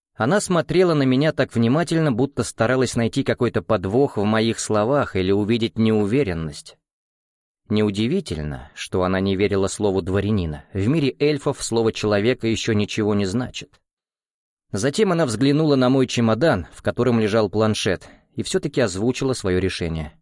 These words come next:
«Хорошо, Эннар Князев. Я вам поверю. На этот раз». Подняв на меня серьёзный взгляд, заявила принцесса Арканора. «Если я в чём-то и уверена относительно вас, так это в том,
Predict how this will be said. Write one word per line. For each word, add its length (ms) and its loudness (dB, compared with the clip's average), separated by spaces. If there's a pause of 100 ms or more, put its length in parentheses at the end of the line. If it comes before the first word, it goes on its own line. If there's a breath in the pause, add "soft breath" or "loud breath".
(680)
«Хорошо, 560 -4 (200)
Эннар 380 -2
Князев. 480 -6 (680)
Я 180 -2
вам 160 0
поверю. 540 -2 (720)
На 200 -2
этот 320 -8
раз». 380 -8 (1000)
Подняв 440 0
на 100 0
меня 220 2
серьёзный 540 2
взгляд, 340 0
заявила 380 0
принцесса 560 -2
Арканора. 840 -4 (840)
«Если 340 -2
я 120 2
в 60 -8
чём-то 320 -2
и 180 0
уверена 560 2
относительно 640 -6
вас, 300 -8 (120)
так 120 -6
это 140 -4
в 80 -14
том, 240 -2